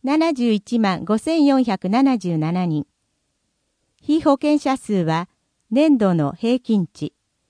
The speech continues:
平成二十年度の医療給付費は、四月から翌年二月診療分を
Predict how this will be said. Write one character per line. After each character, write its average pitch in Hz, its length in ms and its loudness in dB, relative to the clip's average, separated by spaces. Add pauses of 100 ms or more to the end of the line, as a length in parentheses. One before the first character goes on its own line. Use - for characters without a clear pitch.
(480)
平 302 180 0
成 311 300 0
二 285 160 4
十 294 180 0
年 285 280 2
度 196 160 0
の 160 200 0
医 214 120 -4
療 269 220 2
給 247 220 0
付 240 120 0
費 196 180 -2
は、 156 220 -6 (340)
四 - 180 -6
月 269 260 -2
か 208 140 -4
ら 165 240 -4 (140)
翌 220 260 -2
年 277 500 -2
二 220 180 0
月 294 260 -4
診 269 260 2
療 254 240 2
分 185 240 0
を 151 160 -2